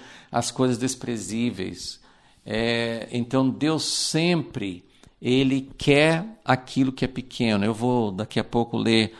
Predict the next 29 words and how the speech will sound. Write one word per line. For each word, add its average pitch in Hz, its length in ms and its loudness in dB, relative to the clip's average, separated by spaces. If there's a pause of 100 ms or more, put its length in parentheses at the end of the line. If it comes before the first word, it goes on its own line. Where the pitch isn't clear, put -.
(300)
mais 117 260 4
alguns 113 340 2
textos 120 460 0
sobre 107 320 -4
isso, 101 360 -6
mas 110 420 -6 (300)
é 123 120 0
muito 135 460 2
importante 117 760 -2
a 104 40 -6
gente 110 320 -4
entender, 107 880 -2 (340)
é, 110 240 -2
a 127 140 0
estratégia 120 920 -2
de 101 120 -6
Deus 87 680 -10 (360)
e 113 140 -2
entender 123 720 4
que 120 360 0
as 110 220 2
dificuldades, 113 1400 0
as - 180 -2
coisas 151 300 2
que - 100 -4
são 135 200 0
difíceis 131 1000 -4
para 101 200 -6
nós, 98 520 -8